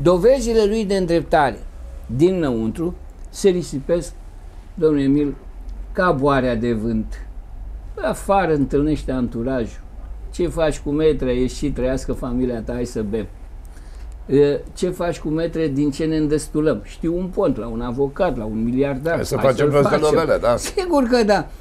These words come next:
Speaker 1: Ceea ce în pușcărie nu are. Deci dovezile de îndreptare din pușcărie sunt niște falsete care nu vor putea să țină în raport cu provocările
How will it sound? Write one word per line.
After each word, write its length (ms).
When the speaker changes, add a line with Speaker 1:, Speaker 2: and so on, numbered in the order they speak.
Speaker 1:
Ceea 220
ce 400
în 360
pușcărie 720
nu 280
are. 360
Deci 280
dovezile 560
de 120
îndreptare 540
din 180
pușcărie 600
sunt 340
niște 280
falsete 760
care 800
nu 520
vor 180
putea 340
să 140
țină 460
în 100
raport 400
cu 60
provocările 840